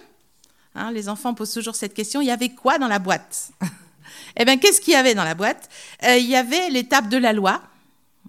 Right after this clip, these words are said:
hein, les deuxièmes, puisque les premières, Moïse les avait cassées. Euh, il y avait un vase en or qui contenait la manne.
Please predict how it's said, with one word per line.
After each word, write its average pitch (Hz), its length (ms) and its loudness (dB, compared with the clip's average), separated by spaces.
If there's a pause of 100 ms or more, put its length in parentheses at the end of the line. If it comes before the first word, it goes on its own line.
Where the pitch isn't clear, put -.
(140)
hein, 185 100 -6
les 190 120 -6
deuxièmes, 190 380 -2
puisque - 180 -8
les 185 140 0
premières, 196 420 0
Moïse 185 240 -2
les 160 140 -10
avait 151 160 -10
cassées. 311 500 -8 (640)
Euh, 233 260 6
il 220 60 -2
y 262 60 2
avait 269 200 0
un 302 140 2
vase 294 560 2
en 220 180 0
or 269 420 0
qui - 120 -16
contenait 277 400 -4
la 311 120 0
manne. 208 480 2